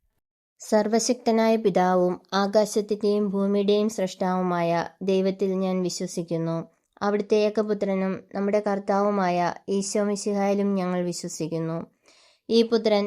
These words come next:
പരിശുദ്ധാത്മാവിനാൽ ഗർഭസ്ഥനായി കന്യകാമറിയത്തിൽ നിന്നും പിറന്ന് പന്തിയോസ് പിലാത്തോസിന്റെ കാലത്ത് പീഡകൾ സഹിച്ച് കുരിശിൽ തറയ്ക്കപ്പെട്ട് മരിച്ചടക്കപ്പെട്ടു. പാതാളങ്ങളിലിറങ്ങി മരിച്ചവരുടെ ഇടയിൽ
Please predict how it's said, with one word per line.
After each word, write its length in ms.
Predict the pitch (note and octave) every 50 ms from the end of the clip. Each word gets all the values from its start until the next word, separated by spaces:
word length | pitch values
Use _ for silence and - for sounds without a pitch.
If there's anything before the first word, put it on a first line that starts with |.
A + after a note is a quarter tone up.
| G3 -
പരിശുദ്ധാത്മാവിനാൽ 960 | - G#3 G3+ G3+ G3+ - - A3 G#3+ G#3+ A3 G#3+ G#3+ G#3+ G#3+ G#3+ G#3+ G#3+ A3
ഗർഭസ്ഥനായി 840 | A3 G#3 G#3 F#3+ F#3 F#3 F#3 F3+ - - F#3 F#3 F#3 F#3 F3+ F3+ F3+ F3 E3+ - _ _
കന്യകാമറിയത്തിൽ 920 | - G#3 G3+ G3+ G#3 G#3+ G#3+ G#3+ A3 G#3+ G#3 G#3 G#3 G#3 G#3 G#3 A3+ A3 A3 G#3+
നിന്നും 260 | G#3 G#3 G#3 G#3 G#3
പിറന്ന് 360 | G3 F#3+ F#3 F3+ F3 F3 F3+ F3 F#3 - _ _ _ _ _ _ _ _ _
പന്തിയോസ് 460 | G#3+ G#3 G#3+ G#3+ A3+ A3+ A3 A3 - -
പിലാത്തോസിന്റെ 760 | A3 G#3 G3+ G3+ G#3 G#3 G#3+ A3 G#3 G#3 - G#3+ G#3 G#3 G#3+
കാലത്ത് 500 | G3+ G3 F#3+ F#3 F3+ F3+ F3+ - F#3+ F#3 F3+ - - -
പീഡകൾ 460 | _ G#3 G3+ G3 G3+ G#3 G3+ G#3 G3+
സഹിച്ച് 560 | G3+ G#3 - F#3+ F#3 F3+ F3+ - - F#3+ F3+ F3 E3+ F#3+ - _ _ _ _ _ _ _ _ _
കുരിശിൽ 360 | A3+ A3+ A3 A3 - B3 A#3+ A#3
തറയ്ക്കപ്പെട്ട് 720 | A#3+ - A3 G#3+ G#3+ - A3+ A3 A3 G#3 G3+ G3+ G#3 G#3 G#3 - - _ _
മരിച്ചടക്കപ്പെട്ടു. 1040 | F#3 F#3+ G3 G3+ G3+ G3+ - A#3 G#3 F#3+ G3+ G3 G3+ G3+ G3 F#3+ F3 F3 F#3 F#3 F3+ F3+ F3 - _ _ _ _ _ _
പാതാളങ്ങളിലിറങ്ങി 1040 | G#3+ G3+ G3 G3+ G3+ G#3+ G#3 G#3+ G#3+ G#3+ G#3+ G#3+ G#3 G#3 G#3 G#3 G#3 G3+ G#3 G#3 G#3 G3+ - - -
മരിച്ചവരുടെ 480 | G#3 G#3 G#3 G#3+ G#3+ - A3 G#3+ G#3+ G#3+
ഇടയിൽ 360 | G#3 G3+ G3+ G3+ G3+ G3+